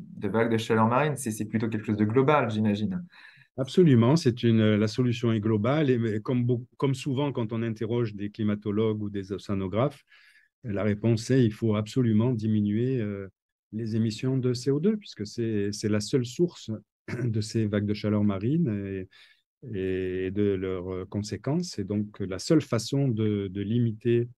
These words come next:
Speaker 2: euh, leur intensité, leur fréquence, et, et cetera, c'est de limiter les concentrations de gaz à effet de serre. C'est, euh, c'est la seule, euh, la seule option. On peut pas refroidir, euh, l'eau de mer, euh,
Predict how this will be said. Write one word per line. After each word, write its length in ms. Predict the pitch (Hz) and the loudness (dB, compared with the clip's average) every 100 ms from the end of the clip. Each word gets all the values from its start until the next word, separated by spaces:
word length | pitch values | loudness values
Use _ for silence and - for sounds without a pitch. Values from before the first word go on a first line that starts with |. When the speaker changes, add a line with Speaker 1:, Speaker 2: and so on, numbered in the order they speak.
| _ _ _ _ _ _ _ | _ _ _ _ _ _ _
Speaker 2:
euh, 840 | 123 107 101 92 87 85 87 87 90 | -14 -12 -12 -12 -14 -12 -14 -14 -14
leur 260 | 92 98 101 | -8 -4 -2
intensité, 840 | 107 113 104 107 104 131 143 143 | -2 -2 -4 -6 0 2 4 4
leur 180 | 117 101 | 2 -2
fréquence, 580 | - 98 - 135 139 - | -8 -10 -6 -4 -4 -6
et, 280 | 104 98 98 | -6 -6 -8
et 40 | 98 | -10
cetera, 420 | - 104 110 156 | -12 -10 -10 -10
c'est 440 | 170 110 107 107 95 | -8 -4 -2 -2 -4
de 240 | 92 92 | -6 -6
limiter 480 | 92 110 107 104 120 | -2 2 2 2 0
les 560 | 120 101 92 92 95 101 | 0 -2 -4 -6 -10 -14
concentrations 640 | - 104 107 95 92 - | -12 -10 -10 -10 -10 -8
de 120 | 117 101 | -8 -6
gaz 220 | 101 101 | -8 -8
à 60 | |
effet 200 | 95 95 | -10 -10
de 60 | 87 | -14
serre. 240 | - 92 123 | -14 -14 -14
C'est, 360 | 98 - 101 92 87 85 87 98 - _ _ _ _ _ _ _ - | -16 -10 -8 -8 -10 -12 -14 -16 -18 _ _ _ _ _ _ _ -16
euh, 440 | 127 101 92 95 95 | -12 -12 -12 -14 -14
c'est 200 | - 104 | -8 -6
la 100 | 101 | -6
seule, 300 | - 107 101 | -2 0 0
euh, 340 | 92 87 87 - - _ | -2 -6 -8 -12 -20 _
la 160 | 110 101 | -4 -4
seule 240 | - 123 | 2 4
option. 360 | 117 110 - 113 | 4 0 0 0
On 100 | 104 | 2
peut 120 | 110 | 0
pas 220 | 110 139 135 | 0 2 4
refroidir, 640 | 127 127 117 110 135 139 | 2 2 0 2 2 2
euh, 180 | 113 107 | 0 -2
l'eau 140 | 107 | -2
de 80 | 104 | -2
mer, 280 | 104 131 131 | -2 -4 -4
euh, 220 | 107 101 | -6 -8